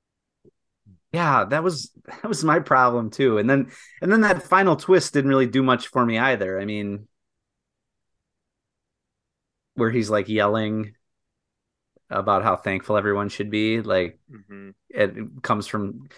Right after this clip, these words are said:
Speaker 1: clearly something, some, some kind of control mechanism or something within wrestle-, wrestling for his personality or something. I, you know, it just,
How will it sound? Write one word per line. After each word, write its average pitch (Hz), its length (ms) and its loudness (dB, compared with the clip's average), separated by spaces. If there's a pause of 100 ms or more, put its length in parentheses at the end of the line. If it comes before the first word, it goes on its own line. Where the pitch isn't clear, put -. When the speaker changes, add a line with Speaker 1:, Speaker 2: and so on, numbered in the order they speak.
(120)
Speaker 1:
clearly 165 380 6
something, 123 680 0
some, 123 380 -2
some 131 200 -2
kind 123 200 0
of 113 80 -4
control 113 420 0
mechanism 104 600 -4
or 95 60 -8
something 98 380 -8
within 95 500 -6 (840)
wrestle-, 113 440 -2
wrestling 101 640 -4 (200)
for 107 140 -2
his 95 100 -6
personality 98 720 -2
or - 60 -8
something. - 500 -10
I, - 180 -10
you - 120 -8
know, 95 200 -6
it - 120 -8
just, 120 320 -6